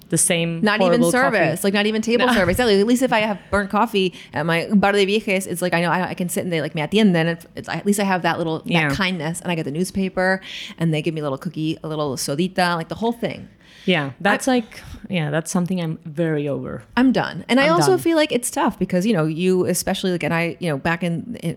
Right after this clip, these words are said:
Speaker 2: back in my day when, like, you know, writing about food and, and gastronomía and all that stuff, you know, you, you,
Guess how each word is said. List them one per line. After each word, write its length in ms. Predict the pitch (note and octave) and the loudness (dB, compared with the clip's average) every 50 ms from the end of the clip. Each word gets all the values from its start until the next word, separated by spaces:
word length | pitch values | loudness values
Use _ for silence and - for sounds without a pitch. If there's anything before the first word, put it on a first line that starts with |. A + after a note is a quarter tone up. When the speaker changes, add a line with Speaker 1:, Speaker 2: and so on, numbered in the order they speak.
| - _ _ | -8 _ _
Speaker 2:
back 240 | - G#3+ A#4 A#4+ - | -2 -2 -2 -2 -2
in 160 | D4 B3 A3+ | -4 -2 -2
my 300 | A3+ G#3+ - G2+ - - | -2 -4 -4 -6 -6 -8
day 500 | - - D2 C#2 C2 - - C4 B3+ A#3 - - - - - - - | -8 -10 -10 -10 -8 -4 -2 -2 -2 -2 -4 -10 -20 -20 -18 -8 -2
when, 200 | F#3 G3 E3 - | 0 0 0 2
like, 180 | D#3+ F3 F3 - | -2 -2 -2 0
you 100 | G3+ E3+ | 0 0
know, 80 | D3+ | 0
writing 320 | D3+ D#3 E3 D#3+ D#3+ D#3+ E3 | 0 0 0 0 0 -2 -2
about 380 | D#3 D#3+ D#3 D#3 D#3 - - | 0 2 2 2 2 0 -2
food 380 | - - E3 E3 E3 E3 E3 D#3+ | -2 -2 0 0 0 0 0 -2
and, 340 | D#3 D#3 D#3 D#3 B2+ - - - - | -4 -6 -6 -10 -12 -12 -14 -12 -6
and 360 | - E3 D#3 D3+ C#3+ C#3+ - - | -4 -4 -4 -4 -6 -8 -8 -4
gastronomía 640 | - D3+ D#3+ - - D#3+ E3 E3 E3+ E3+ E3+ E3+ E3 | -2 -2 -2 -2 0 -2 0 0 0 -2 -2 0 0
and 120 | D#3+ D#3 | 0 0
all 60 | E3 | 0
that 160 | E3+ F3+ F3 - | 0 0 -2 -2
stuff, 240 | - D3+ D#3 - | -2 -4 -2 -2
you 60 | D#3+ D3+ | -2 -4
know, 40 | |
you, 220 | D#3 D3+ D#3 D#3+ - | -4 -2 -4 -4 -4
you, 220 | - F3 E3 - | -4 -6 -6 -6